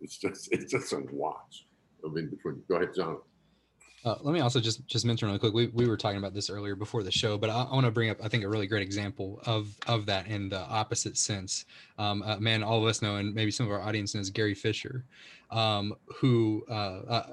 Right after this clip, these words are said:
Speaker 2: I'm firsthand experience the, the effectiveness that Gary can have on a young person. Gary really kind of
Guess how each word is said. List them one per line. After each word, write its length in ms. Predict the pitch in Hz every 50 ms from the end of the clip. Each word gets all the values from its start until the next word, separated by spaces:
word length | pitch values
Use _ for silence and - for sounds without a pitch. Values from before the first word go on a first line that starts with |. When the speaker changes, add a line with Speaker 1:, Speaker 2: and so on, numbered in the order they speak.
| - -
Speaker 2:
I'm 320 | - 120 131 135 127 117 120 _ _ _ _ _ _ _
firsthand 500 | - - 139 127 123 - - 127 113 110
experience 880 | 104 - - - 123 113 107 104 101 95 92 90 92 - - - - - _ _ - 117 107 101
the, 400 | 113 107 101 101 98 98 101 107
the 160 | 110 101 92
effectiveness 580 | 104 - - 123 113 - - 104 104 104 98 -
that 100 | - 98
Gary 260 | 104 107 107 104 101
can 140 | 101 104 98
have 180 | 104 104 101 101
on 120 | 95 92
a 40 | 95
young 180 | 101 101 101 98
person. 400 | - 98 95 87 - 98 90 92
Gary 260 | 98 113 113 107 104
really 220 | 104 104 101 98
kind 200 | - - 104 98
of 200 | 95 92 95 -